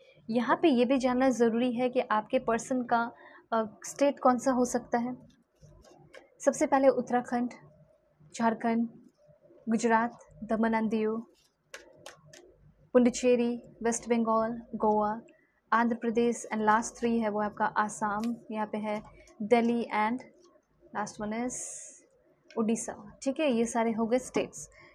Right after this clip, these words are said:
अब यहाँ पे आपको ये पता चलेगा कि आपके जो person है कौन से country के हैं। Please God give me accurate message।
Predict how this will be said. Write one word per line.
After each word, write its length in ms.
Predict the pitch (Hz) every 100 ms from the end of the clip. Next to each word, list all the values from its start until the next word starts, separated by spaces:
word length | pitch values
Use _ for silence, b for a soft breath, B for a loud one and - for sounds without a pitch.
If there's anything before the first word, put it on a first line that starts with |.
| -
अब 140 | 285
यहाँ 160 | 339 330
पे 100 | 311
आपको 200 | 294 277
ये 160 | 247 262
पता 200 | 262 247
चलेगा 380 | 247 233 226 226
कि 120 | 240
आपके 400 | - 220 233 269
जो 120 | 254
person 380 | 247 226 226 240
है 80 | 247
कौन 200 | 240 214
से 140 | 214
country 360 | 226 214 214 240
के 100 | 233
हैं। 200 | 226 226 - b b -
Please 280 | - 254 247
God 220 | 240 240
give 140 | 233 226
me 100 | 220
accurate 340 | 220 208 214
message। 500 | 214 220 247 247 -